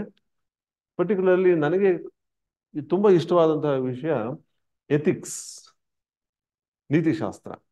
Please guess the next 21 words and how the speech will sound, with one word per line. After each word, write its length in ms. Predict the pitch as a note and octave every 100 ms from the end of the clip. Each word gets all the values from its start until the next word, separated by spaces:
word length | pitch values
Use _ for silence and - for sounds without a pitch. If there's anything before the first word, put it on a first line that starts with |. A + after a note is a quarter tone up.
| _ _ _ _ _ -
ಇದು 100 | E3
ತುಂಬಾ, 260 | E3+ F3
ತುಂಬಾ 240 | E3 D#3+ D#3
ಮುಖ್ಯವಾದದ್ದು. 720 | C#3 C#3 B2+ A2 G2 F2+ - _ _ _ _ _
ನೀವು 160 | F3 F#3
ಈ 20 |
ಪದವನ್ನ 440 | D#3+ D#3 G#3 G#3+
ಕೇಳಿರ್ತೀರಿ, 880 | D#3+ - D#3+ E3+ D3 C3+ G#2+ C3+ -
ಎಥಿಕ್ಸ್ 360 | C#3 F#3 D3 -
ಅನ್ನೋ 160 | D3+ C#3+
ಪದವನ್ನ 360 | C3 B2 B2
ಕೇಳಿರ್ತೀರಿ. 800 | A#2+ A2 A2 F#2 G2 F#2+ C#3+ D#3+ _ _ _ -
ಇದು 160 | F#3
ಎಲ್ಲ 260 | F3+ C#3 F3+
ಕಡೆ 180 | F#3 G3
ಅಪ್ಲೈ 240 | D#3+ D#3
ಆಗ್ಲೇಬೇಕು. 600 | B2 B2+ D3 B2 - - _ _ _ _ _ _ _ _ _ -
ಈ 80 | A#2+
ನೀತಿ, 600 | C#3 F3 B2+ G#2 - _ _ _ _ -
ನಿಯಮ, 340 | A#2+ C#3+ C3+ A2 E2 - _ _ _
ಇದನ್ನ 320 | A#2+ C3+ C3+